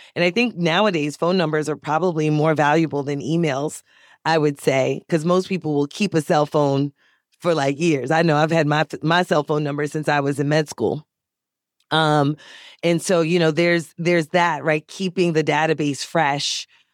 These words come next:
um, and really warm and reaching out to people and asking for those donations, right? Like, that's one of the main reasons that many alums, not just S N M A,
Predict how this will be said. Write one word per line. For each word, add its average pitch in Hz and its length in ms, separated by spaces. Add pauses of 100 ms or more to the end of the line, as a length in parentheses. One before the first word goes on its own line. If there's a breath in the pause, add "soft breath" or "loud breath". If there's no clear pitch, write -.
(160 soft breath)
um, 147 380
and 147 180
really 156 220
warm 147 640 (420 soft breath)
and 151 200
reaching 160 360
out 151 220
to 156 100
people 143 380
and 156 320
asking 160 840 (280)
for 175 200
those 151 240
donations, 135 720
right? 175 220
Like, 185 160
that's 247 240
one 214 240
of 247 100
the 220 100
main 160 340
reasons 143 580
that 143 380
many 165 500
alums, 147 460
not 180 200
just 220 220
S 160 260
N 156 80
M 147 80
A, 139 240